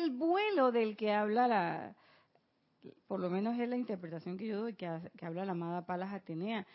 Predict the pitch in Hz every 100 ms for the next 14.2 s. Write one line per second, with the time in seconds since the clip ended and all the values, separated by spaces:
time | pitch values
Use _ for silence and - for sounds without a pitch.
0 | - - 180 185 285 277 202 190 190 220
1 | 226 269 269 - - - - 190 285 330
2 | 269 285 285 320 302 302 - 320 320 339
3 | - - - 185 _ _ _ _ _ _
4 | _ _ _ - - 196 277 277 247 269
5 | 302 302 285 254 262 269 294 285 285 302
6 | 294 339 311 440 415 415 571 571 571 571
7 | 539 523 - _ _ _ _ _ _ _
8 | _ _ _ _ _ _ _ _ _ _
9 | _ _ _ _ _ _ _ _ _ _
10 | _ _ _ _ - 302 302 294 269 262
11 | - 320 320 349 311 262 226 208 196 196
12 | 190 - 175 180 233 247 247 - 294 294
13 | 285 262 220 190 180 185 180 185 175 -
14 | - 175